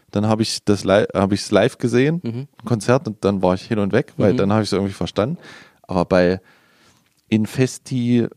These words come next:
Speaker 1: Suman, <laughs> das, das zweite,
Speaker 2: Infestisuman.
Speaker 1: das, da, da sind mir zu wenig Hits drauf. Da, ich kann da immer nur so drei Songs mitsingen und der Rest, oder zwei, und der Rest ist mir für mich belanglos.
Speaker 2: Okay. Ich glaube, also das,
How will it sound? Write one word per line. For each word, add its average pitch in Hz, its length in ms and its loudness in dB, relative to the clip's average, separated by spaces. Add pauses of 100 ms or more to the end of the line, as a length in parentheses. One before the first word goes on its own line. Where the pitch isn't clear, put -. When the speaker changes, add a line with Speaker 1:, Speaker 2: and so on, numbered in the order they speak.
(140)
Speaker 1:
Suman, 123 1120 2
<laughs> - 60 -8 (480)
das, 117 200 -2
das 117 200 -6
zweite, 135 300 4
Speaker 2:
Infestisuman. 101 300 0 (380)
Speaker 1:
das, - 180 -2
da, 113 280 2
da 110 320 2
sind 131 260 0
mir 127 120 2
zu 160 240 -2
wenig 143 260 0
Hits - 240 -4
drauf. 80 300 -2
Da, 95 180 2 (180)
ich 92 180 -10
kann 117 200 -2
da 123 100 4
immer 120 160 2
nur 123 120 0
so 117 160 2
drei 117 280 0
Songs 135 340 -6
mitsingen 151 400 -4
und 113 80 -2
der 104 120 0
Rest, - 400 -4
oder 90 220 2
zwei, 110 380 0
und 104 140 -2
der 104 140 2
Rest 107 320 -2
ist - 320 -12
mir 107 140 -4
für - 160 -10
mich 104 180 -8
belanglos. 95 680 -2
Speaker 2:
Okay. 101 340 -4 (280)
Ich - 140 -6
glaube, 147 380 4
also 123 160 0 (160)
das, - 460 -4